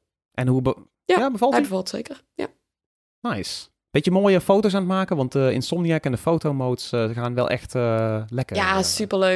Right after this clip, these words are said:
Speaker 1: over het algemeen.
Speaker 2: Ja, eigenlijk is het natuurlijk gewoon, eh, eh, bijna hetzelfde als, eh, de eerste Spider-Man game. Ehm, dus
Speaker 1: Ja.
Speaker 2: ook de <laughs> fotomode inderdaad. Maar, ehm,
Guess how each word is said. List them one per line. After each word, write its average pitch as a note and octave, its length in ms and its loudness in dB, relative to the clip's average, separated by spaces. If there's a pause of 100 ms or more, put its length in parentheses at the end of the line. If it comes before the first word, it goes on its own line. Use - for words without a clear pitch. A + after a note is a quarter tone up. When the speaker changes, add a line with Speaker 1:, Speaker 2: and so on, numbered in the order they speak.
Speaker 1:
over - 40 -10
het G3 100 -12
algemeen. F#3+ 240 0
Speaker 2:
Ja, A3 100 8
eigenlijk B3 320 4
is C4 100 2
het B3 100 -2
natuurlijk A#3 380 0
gewoon, G3 360 0
eh, F3+ 920 -2
eh, E3+ 80 -8 (340)
bijna F#3 260 2
hetzelfde F#3 440 0
als, F3+ 360 -2
eh, F3 300 -2 (240)
de - 100 -2
eerste G3+ 280 2
Spider-Man F#3+ 460 0
game. F#3+ 280 -2 (760)
Ehm, F3+ 640 0
dus G3 140 0
Speaker 1:
Ja. G3+ 80 0
Speaker 2:
ook G3+ 140 2
de - 120 -6
<laughs> - 60 -6
fotomode F#3 420 0
inderdaad. F#3 480 -4
Maar, F#3 320 0
ehm, F3+ 400 -2